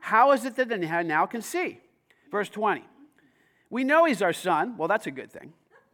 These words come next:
The parents answered, "And we know he was born blind." Okay, well, that's, that's also a good thing.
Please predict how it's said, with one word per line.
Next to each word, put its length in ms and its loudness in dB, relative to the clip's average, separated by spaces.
The 80 -6
parents 320 0
answered, 320 -6
"And 140 0
we 100 0
know 180 8
he 80 2
was 120 2
born 260 2
blind." 380 8
Okay, 240 0
well, 140 0
that's, 280 2
that's 200 -4
also 240 0
a 40 -4
good 180 -4
thing. 180 -6